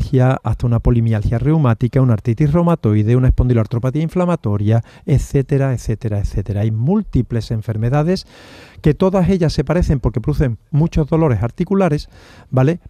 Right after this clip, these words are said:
Pero que evidentemente son diferentes y cu-, el tratamiento es diferente. Luego, primera, eh, propuesta, ponerse en manos primero del médico de familia para que la envíe al reumatólogo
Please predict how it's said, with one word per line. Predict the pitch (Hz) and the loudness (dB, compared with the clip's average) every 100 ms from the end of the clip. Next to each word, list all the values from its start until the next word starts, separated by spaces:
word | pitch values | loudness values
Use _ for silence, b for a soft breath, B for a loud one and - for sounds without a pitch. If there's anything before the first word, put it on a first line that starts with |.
| - | 0
Pero | 139 120 | 2 2
que | - 110 | 2 0
evidentemente | 98 101 113 110 131 127 120 131 135 B | 0 0 -2 0 2 2 0 -2 -2 B
son | - - 143 110 | -6 0 0 2
diferentes | 147 180 156 135 165 | 0 0 0 2 2
y | 160 | 2
cu-, | - - | -2 -8
el | 120 104 | -6 -4
tratamiento | 113 110 123 143 | -2 0 0 0
es | 117 | -2
diferente. | 104 117 110 107 | -2 -4 -4 0
Luego, | 113 113 - _ | 0 0 -4 _
primera, | - 156 165 160 151 147 - b b b | 0 2 2 2 2 0 -4 b b b
eh, | 147 131 123 123 113 | 2 4 4 4 2
propuesta, | - 131 165 156 - 101 - B B B - | 2 2 2 2 -2 -4 -6 B B B -4
ponerse | 135 131 139 139 | 2 2 2 0
en | |
manos | 139 131 - | 0 0 0
primero | 139 143 143 | 2 2 2
del | 120 113 | 2 2
médico | 120 123 123 127 127 | 0 -2 0 -2 0
de | 127 | 0
familia | 143 139 139 139 | 0 0 2 0
para | - 117 113 | 0 -2 -2
que | 113 | -2
la | 104 95 | -4 -4
envíe | 98 123 127 | -4 0 0
al | 101 | 0
reumatólogo | 110 143 160 165 143 120 139 | 0 0 0 0 0 0 -2